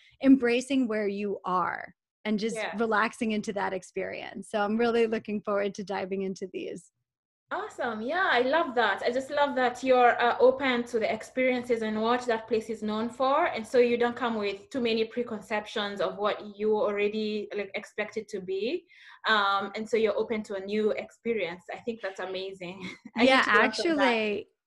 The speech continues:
Speaker 1: I have found that I've been so surprised in a good way about places being so much more than I ever thought they were going to be.
Speaker 2: <laughs>
Speaker 1: Like, if you only pay attention to, like, one person's review of them or, uh,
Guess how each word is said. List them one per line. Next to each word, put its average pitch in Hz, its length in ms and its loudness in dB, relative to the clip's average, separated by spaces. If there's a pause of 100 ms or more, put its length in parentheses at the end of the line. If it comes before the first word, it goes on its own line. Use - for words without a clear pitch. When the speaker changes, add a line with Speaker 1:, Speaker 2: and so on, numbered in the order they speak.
(120)
Speaker 1:
I 220 180 4 (100)
have 254 260 0
found 202 760 -4
that 202 180 -2
I've 196 260 -2 (100)
been 202 280 -4
so 220 840 -2
surprised 214 960 -2
in 202 420 -2
a 202 120 -4
good 214 480 -4
way 202 560 -2
about 190 640 -4 (360)
places 240 540 -2
being 208 400 -6
so 214 320 -4
much 220 260 -2
more 202 240 -2
than 190 140 -2
I 190 80 -2
ever 190 300 -2
thought 185 240 -4
they 190 100 0
were 185 100 0
going 185 280 -4
to 262 100 -4
be. 254 240 -4
Speaker 2:
<laughs> 240 60 -4
Speaker 1:
Like, - 120 -8
if 202 140 -6
you 214 160 0
only 214 260 -4
pay 214 220 -4
attention 202 440 -6
to, 196 80 -10
like, 190 200 -6
one 190 240 -4
person's 196 640 -6 (100)
review 220 540 0
of 262 140 4
them 247 400 2
or, 202 420 0 (540)
uh, 190 420 -2